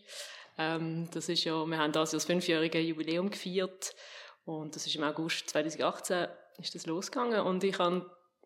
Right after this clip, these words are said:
zufälligerweise in diesem Jahr an der Uni Basel, wo ich noch studiert habe, Seminararbeit über lokale Medien geschrieben und ihren Social-Media-Auftritt und habe gesehen, dass das Prime News losgeht und dann kurz darauf aber haben sie eine Praktikumsstelle ausgeschrieben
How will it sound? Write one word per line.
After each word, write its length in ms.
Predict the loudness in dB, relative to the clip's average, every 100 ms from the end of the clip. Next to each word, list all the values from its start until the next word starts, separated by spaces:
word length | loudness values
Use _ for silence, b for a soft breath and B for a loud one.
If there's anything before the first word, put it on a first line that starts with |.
| _ _ _ -2
zufälligerweise 720 | 0 2 2 0 0 0 2
in 60 |
diesem 200 | 2 2
Jahr 440 | 2 4 4 4 4
an 120 | 2
der 120 | 0
Uni 220 | 0 -2
Basel, 560 | 0 0 0 -2 -6 -6 -6
wo 100 | -4
ich 120 | -2
noch 100 | -4
studiert 480 | -6 -6 -2 -2 -2
habe, 280 | -2 -2 -6 -14
Seminararbeit 760 | -2 0 2 4 4 4 2 -4
über 180 | -4 -2
lokale 520 | -4 -4 -4 -4 -4
Medien 360 | -2 -2 -2 -4
geschrieben 480 | 0 0 0 2 2
und 160 | 2
ihren 160 | -2 -2
Social-Media-Auftritt 1400 | -2 -2 0 0 4 2 0 -8 -8 -4 0 0 -2 -16 B B B B B
und 140 | -8 -6
habe 80 |
gesehen, 240 | -4 -2 0
dass 180 | -2 -4
das 160 | -6
Prime 300 | -2 -2 0
News 220 | -4 -4
losgeht 760 | -2 -2 -2 -4 -4 -6 -8 -10
und 260 | -8 -10 -6
dann 140 | -4
kurz 260 | 0 0 0
darauf 180 | -2 2
aber 200 | 2 2
haben 140 | 0
sie 100 | -2
eine 80 | -4
Praktikumsstelle 720 | -4 -6 -8 -10 -4 0 0 -2
ausgeschrieben 480 | -4 0 2 2